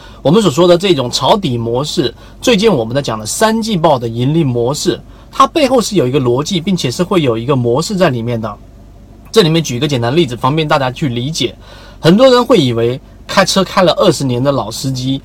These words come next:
他就一定经验上、技术上比开五六年的老司机要更好。那么你去让小孩去读书，你肯定是希望你的小孩给一个有二三十年教学经验的老，老教师，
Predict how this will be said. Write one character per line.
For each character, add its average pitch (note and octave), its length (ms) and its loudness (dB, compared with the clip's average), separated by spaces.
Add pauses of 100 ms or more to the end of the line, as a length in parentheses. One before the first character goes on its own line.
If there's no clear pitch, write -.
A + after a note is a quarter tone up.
(160)
他 - 140 -2
就 G3 240 2
一 D3 160 -2
定 F3+ 260 0 (760)
经 F#3+ 220 2
验 F3+ 140 2
上、 C3+ 300 0
技 B2+ 120 -6
术 D3 120 -6
上 B2+ 320 0
比 A#2 200 -6
开 E3 380 -2
五 B2 140 -4
六 F3+ 180 4
年 A#2+ 240 -2
的 A#2 240 -2 (300)
老 A#2+ 140 2
司 B2+ 160 -4
机 C3+ 260 -4 (140)
要 C#3+ 160 4
更 D#3+ 200 0
好。 - 240 -6 (420)
那 A3 60 6
么 A3 140 6
你 C#3 260 2
去 F#3 300 0
让 F#3 180 4
小 A#2 240 0
孩 A#2 240 -4
去 C#3+ 160 -6
读 B2+ 180 -4
书， D#3 320 -2 (240)
你 G#3 140 0
肯 D#3 180 0
定 C3+ 160 0
是 D3+ 200 -2
希 F3 200 2
望 F3 240 4
你 A#2+ 80 -4
的 B2+ 80 -4
小 A#2+ 200 -4
孩 A#2 160 -2
给 A#2+ 200 -8
一 A2+ 160 -8
个 C#3 160 2
有 A#2+ 140 0
二 F3+ 140 2
三 F3 200 0
十 E3+ 140 -4
年 B2 180 0
教 E3+ 180 0
学 - 180 -6
经 F3+ 180 0
验 G#3+ 160 0
的 A#2 80 -2
老， A2 280 -6
老 A2+ 220 -4
教 E3 220 4
师， B2+ 320 -6